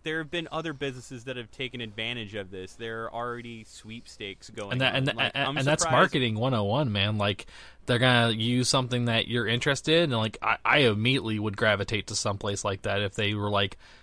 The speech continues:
Speaker 2: embracing it. Like, "Oh, that's kinda cool. Like, might as well go and check that out." Like, it, it's just, it, it makes perfect sense for them to do that.
Speaker 1: It, <sighs> I don't know, man. I think if anything,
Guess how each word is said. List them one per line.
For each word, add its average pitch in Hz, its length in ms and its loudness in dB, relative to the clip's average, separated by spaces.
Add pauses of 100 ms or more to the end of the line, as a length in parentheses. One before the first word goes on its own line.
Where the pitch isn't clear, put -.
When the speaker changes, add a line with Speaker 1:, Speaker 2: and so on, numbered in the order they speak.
(140)
Speaker 2:
embracing 107 540 2
it. 107 100 0
Like, 120 120 0
"Oh, 156 120 6
that's 165 160 6
kinda 160 220 2
cool. 131 280 2
Like, 110 220 -2 (120)
might 104 280 0
as 113 120 2
well 127 140 6
go 123 160 4
and 131 100 0
check 135 180 2
that 147 180 2
out." 107 240 0
Like, 107 240 -2
it, 113 160 -2
it's 120 160 0
just, 120 200 0
it, - 220 -4
it 113 140 0
makes 117 260 -2
perfect - 360 -4
sense 101 240 -2
for - 100 -8
them 107 140 -4
to 107 60 -6
do 113 180 -2
that. 110 240 -4 (2250)
Speaker 1:
It, 170 260 -4 (320)
<sighs> - 960 -20
I 156 100 -4
don't 170 120 -4
know, 156 160 -2
man. 139 260 -6
I 143 140 -6
think 180 300 -10
if 156 140 -12
anything, 143 680 -8